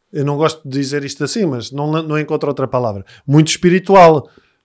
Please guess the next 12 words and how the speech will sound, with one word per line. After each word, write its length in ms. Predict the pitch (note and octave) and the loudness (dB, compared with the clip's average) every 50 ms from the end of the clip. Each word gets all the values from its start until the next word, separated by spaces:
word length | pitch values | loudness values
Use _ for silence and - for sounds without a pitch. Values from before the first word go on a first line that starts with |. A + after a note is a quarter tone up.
| _ _ | _ _
Eh, 600 | - D3+ D3 D3 D3 C#3+ C#3+ C#3+ C#3 C3+ C3+ C3+ C#3 | 0 2 4 4 4 4 2 2 2 2 0 0 -2
e 120 | C#3+ B2+ | -6 -10
fala 260 | - - C3 B2+ C3+ C3 | -2 -2 0 2 2 0
aqui 160 | - - C#3+ | 0 -2 -4
de 60 | C3 | -4
muitas 260 | C3+ B2+ - F#3 F3+ | -4 -2 0 -2 -2
questões 460 | - - - - D#3+ E3 F3 F3+ E3+ | -2 -6 -4 0 0 2 2 2 0
de 100 | B2+ C3+ | 0 -4
energia 560 | C3+ C#3+ E3 F3+ D#3+ D3 D3+ E3+ F3+ F3+ D#3+ C#3 | -4 -4 -4 -4 -4 -2 -2 0 0 2 2 0
e 60 | B2+ | 0
de 80 | A#2+ | -4
frequências. 760 | A2 - - C#3+ D3+ - G3 F#3 D#3+ D#3+ F3 E3 - E3+ D3 | -8 -12 -12 -14 -6 -4 -2 0 0 0 -2 -4 -6 -8 -10